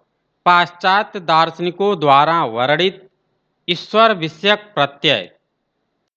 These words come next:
इसमें पहला बिंदु है उपनिषदों में ईश्वर स्वरूप, गुण तथा जगत से संबंध। उपनिषदों में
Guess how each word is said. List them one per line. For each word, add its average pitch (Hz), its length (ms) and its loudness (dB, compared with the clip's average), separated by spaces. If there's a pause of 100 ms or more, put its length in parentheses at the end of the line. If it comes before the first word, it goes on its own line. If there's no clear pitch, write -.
(1000)
इसमें 180 360 -2
पहला 180 460 2
बिंदु 185 380 -6
है 113 400 -10 (800)
उपनिषदों 185 720 -2
में 208 380 0
ईश्वर 185 420 -2
स्वरूप, 170 600 -4 (560)
गुण 165 320 0
तथा 196 400 0
जगत 170 480 -2
से 202 160 -2
संबंध। 123 680 -2 (2500)
उपनिषदों 202 720 0
में 123 360 -6